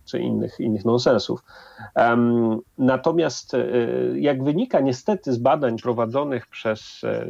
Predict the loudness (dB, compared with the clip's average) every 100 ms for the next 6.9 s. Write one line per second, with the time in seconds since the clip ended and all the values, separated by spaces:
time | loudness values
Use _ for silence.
0 | -10 -10 -4 0 0 2 0 0 -4 -2
1 | -2 -2 -4 -2 0 2 2 0 -2 -6
2 | -2 -2 -4 -4 -6 -4 -6 -6 -10 _
3 | _ _ _ -2 2 2 2 2 2 2
4 | -2 -4 -4 -4 -4 -6 -4 -4 -6 -6
5 | -6 -4 -8 -8 -4 -2 -2 -6 -8 -8
6 | -6 -4 -4 -2 0 0 0 -2 -2